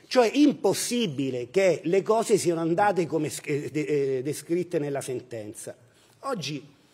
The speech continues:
eh, eh, eh, eh, le, le tre consulenze che si offrono vanno a impattare, eh, proprio sotto, eh, su questo profilo e riscrivono la dinamica, perché non è chiara neanche questa dinamica,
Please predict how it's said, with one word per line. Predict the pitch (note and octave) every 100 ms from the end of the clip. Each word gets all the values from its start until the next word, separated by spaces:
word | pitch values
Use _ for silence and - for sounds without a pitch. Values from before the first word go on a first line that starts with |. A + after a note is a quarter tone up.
| _ _ _ _ _
eh, | - A#3
eh, | - G3+
eh, | F#3 F3
eh, | E3+ D#3
le, | F3 F3 F#3
le | E3 E3+
tre | D#3+ B3 B3+ G3 - -
consulenze | E3+ E3 - D#3+ E3+ G#3+ - D#3
che | C3+
si | B2 -
offrono | C#3+ B2 G#2+ D3 D3+ F3+
vanno | B3 B3+ G#3 E3+ - -
a | G3+
impattare, | A3+ - A#3 - B3 A#3 E3+ D3+ C#3+
eh, | C#3+ C#3+
proprio | - G#3+ F#3+
sotto, | C3+ D3+ - D#3 D3
eh, | C3+ B2 D3+
su | - D#3+
questo | - E3 E3
profilo | C#3 C#3+ - A2+ G#2 F#2 _ _ _ _ - - - - -
e | - C4
riscrivono | C#4+ A#3 - D#4+ D4 F3+
la | D3+ C#3+
dinamica, | C#3 C#3 C3 C3 E3+
perché | A#3+ - B3
non | A#3
è | B3+
chiara | B3 G#3 F#3+
neanche | D3 E3 G#3+ E3+
questa | C#3+ D3+ D3
dinamica, | C#3 C#3 A#2+ G#2+ A2 - B2